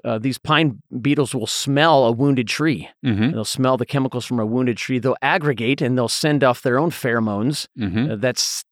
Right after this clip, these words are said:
Speaker 1: calling to all the other pine v-, beetles in the vicinity. And it might be another conifer. It might, might not be a pine, but they're the most
Speaker 2: Yeah.
Speaker 1: commonly discussed. Uh, and so they send out this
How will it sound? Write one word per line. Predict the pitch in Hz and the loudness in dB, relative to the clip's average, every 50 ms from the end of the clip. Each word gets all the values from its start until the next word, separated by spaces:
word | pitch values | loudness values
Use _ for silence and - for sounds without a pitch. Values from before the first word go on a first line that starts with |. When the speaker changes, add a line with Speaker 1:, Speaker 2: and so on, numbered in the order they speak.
| _ - | _ -8
Speaker 1:
calling | - 147 151 160 160 151 143 131 120 - - 117 - | -2 0 2 2 2 2 2 0 0 -2 -6 -12 -8
to | - 131 | -4 -2
all | - 139 151 156 151 | 2 4 4 4 4
the | 139 139 147 | 4 4 2
other | 151 143 120 | 2 2 -2
pine | 101 - - 139 139 143 127 101 | -4 -4 -2 0 0 2 0 0
v-, | 95 101 - _ - | -2 -8 -14 _ -6
beetles | 131 131 135 131 120 101 | -4 -2 0 0 -2 0
in | 120 123 | 0 -2
the | 113 101 | -2 -2
vicinity. | 92 107 - - 175 185 135 98 101 107 135 - _ _ _ _ _ - | -2 -4 -2 0 0 0 0 0 0 -4 -4 -6 _ _ _ _ _ -2
And | 135 147 | 2 2
it | 160 | 4
might | 170 175 180 156 | 4 4 2 2
be | 123 147 135 | 2 4 4
another | 127 127 127 127 123 110 | 4 4 4 2 2 0
conifer. | - 127 120 110 101 - 107 104 | -2 -2 -2 -2 -2 -2 -4 -4
It | |
might, | 107 113 117 117 - - | -2 -2 -4 -4 -6 -6
might | 120 113 117 120 123 110 | -4 -2 -2 0 0 -2
not | 104 98 | -2 -2
be | 110 104 | -2 -4
a | 92 | -4
pine, | - - - 117 107 104 98 | -6 -6 -6 -4 -4 -4 -4
but | 90 101 | -6 -4
they're | 120 113 110 | -2 -2 -2
the | 101 | 0
most | 104 101 101 - | -2 -4 -4 -2
Speaker 2:
Yeah. | 131 120 113 | -2 0 0
Speaker 1:
commonly | 117 113 107 107 104 104 98 98 - _ - 104 | 2 0 0 0 -2 -4 -4 -6 -8 _ -14 -12
discussed. | 95 104 - - - 120 110 104 - - _ _ _ - - - - - _ - | -10 -10 -8 -4 -2 -2 -2 -2 -4 -10 _ _ _ -20 -20 -20 -20 -20 _ -2
Uh, | - | -2
and | 123 120 117 107 | 0 0 0 0
so | - - 143 131 | 2 2 2 4
they | 123 127 | 2 0
send | - - 170 156 143 | 0 0 0 2 4
out | 147 127 110 | 2 2 2
this | - 123 - | 0 -2 -2